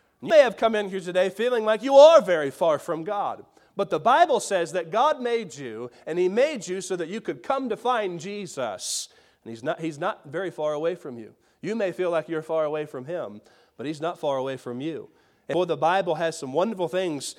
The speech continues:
to teach us here from the example of the wise men. And so the star of Bethlehem, shone for those wise men, it's still shining today. It's shown for all people to see. And, and the light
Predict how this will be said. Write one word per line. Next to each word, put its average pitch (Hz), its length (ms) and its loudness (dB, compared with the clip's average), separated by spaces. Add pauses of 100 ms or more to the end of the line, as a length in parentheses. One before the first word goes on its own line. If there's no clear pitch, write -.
(120)
to 143 100 0
teach - 360 -6
us 143 180 -4
here 156 160 -2
from 147 140 -4
the 143 100 -6
example 139 760 -4 (220)
of 170 260 0 (240)
the 165 140 0
wise 170 400 -2
men. 120 220 -10 (420)
And 196 100 -6
so 226 200 6
the 185 80 0
star 233 500 8
of 175 240 0
Bethlehem, 143 800 -2 (420)
shone 233 380 0
for 190 100 -6
those 190 240 -4
wise 180 400 -2
men, 127 320 -10 (260)
it's 180 200 -6
still 226 260 -2
shining 196 400 -6
today. 165 400 -12 (480)
It's 202 140 -4
shown 247 320 0
for 190 520 0
all 254 260 4
people 175 340 -8
to 139 100 -8
see. 120 380 -10 (240)
And, 202 200 0 (160)
and 190 140 -2
the 180 100 -4
light 170 340 0